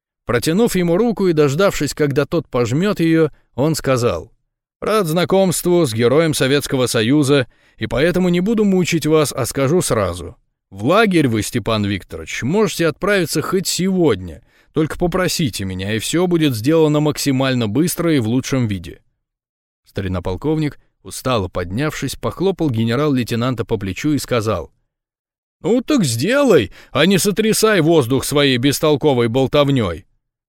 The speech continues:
Направившись к выходу, он буркнул: «А я пока узелок соберу, да с людьми попрощаюсь». Герасимов, проводив Мальцева взглядом, тихо прорычал: «Белой завистью завидую ему.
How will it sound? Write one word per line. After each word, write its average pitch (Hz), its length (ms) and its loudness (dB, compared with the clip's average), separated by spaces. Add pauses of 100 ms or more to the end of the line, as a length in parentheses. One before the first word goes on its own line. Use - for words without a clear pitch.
(240)
Направившись 123 800 -4
к - 80 -8
выходу, 135 400 0
он 127 180 0
буркнул: 90 480 -6 (800)
«А 220 160 0
я 254 220 4
пока 160 480 0
узелок 120 560 0
соберу, 131 440 2
да 131 140 0
с - 80 -6
людьми 120 300 0
попрощаюсь». 120 880 -2 (880)
Герасимов, 139 580 -4
проводив 143 460 -2
Мальцева 127 420 0
взглядом, 127 640 0
тихо 135 320 -2
прорычал: 123 720 -2 (800)
«Белой 87 480 -6
завистью 90 600 -6
завидую 87 560 -6
ему. 76 360 -10